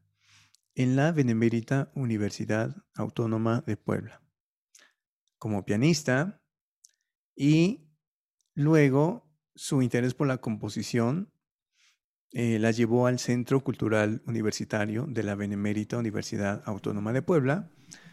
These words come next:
con el maestro Daniel Jiménez, que, eh,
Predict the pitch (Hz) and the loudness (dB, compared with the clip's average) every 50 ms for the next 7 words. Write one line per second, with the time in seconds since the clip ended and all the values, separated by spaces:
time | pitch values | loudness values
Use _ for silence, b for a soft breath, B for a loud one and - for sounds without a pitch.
0 | B B B B - - 143 147 156 156 170 160 120 113 110 110 117 117 - 139 | B B B B 0 2 4 4 4 2 0 0 0 0 2 0 0 0 0 0
1 | 135 135 120 117 107 113 117 117 - 147 156 151 135 139 175 196 - - - 123 | 2 2 2 2 2 0 0 2 2 2 4 4 4 4 4 2 0 -2 -2 -2
2 | 120 123 123 127 147 - - 165 123 107 104 101 92 | 0 0 0 -2 -2 -4 -6 -6 -4 -4 -4 -4 -6